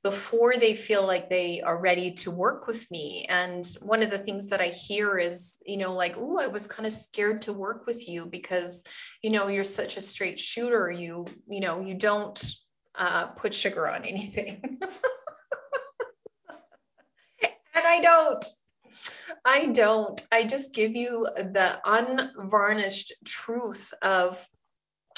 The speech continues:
where I see you going. Like, would you like me to sugarcoat where I see you going? 'Cause I can see right into the heart of your talent. And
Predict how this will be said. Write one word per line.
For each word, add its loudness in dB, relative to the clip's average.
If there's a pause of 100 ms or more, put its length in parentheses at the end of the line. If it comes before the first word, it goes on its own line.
(140)
where 6
I 4
see -6 (140)
you -6 (540)
going. 0 (720)
Like, 4
would 0
you 0
like 0
me -2
to 0
sugarcoat 2
where 2
I 2
see -2
you -2
going? -4 (520)
'Cause -2
I 4
can -2
see -4 (120)
right 0
into -2
the -8
heart -4
of -10
your -12
talent. -2 (760)
And 4